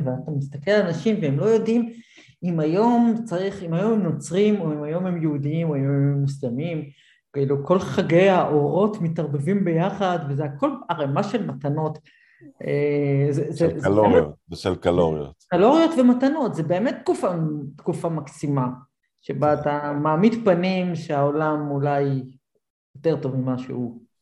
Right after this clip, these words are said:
Speaker 2: יאללה, אז נשתמע, תודה,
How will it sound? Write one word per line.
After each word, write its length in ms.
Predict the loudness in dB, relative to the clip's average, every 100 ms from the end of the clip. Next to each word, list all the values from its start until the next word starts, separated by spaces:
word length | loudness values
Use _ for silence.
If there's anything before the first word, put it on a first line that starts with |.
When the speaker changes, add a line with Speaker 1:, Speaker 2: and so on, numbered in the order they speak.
| _ _ _ _ _ _ _ _ _ _ -10
Speaker 2:
יאללה, 380 | 0 2 4 2 -4 _ _ -4
אז 300 | -2 -2 -6
נשתמע, 600 | -6 -4 -4 0 0 0
תודה, 520 | -2 0 6 8 10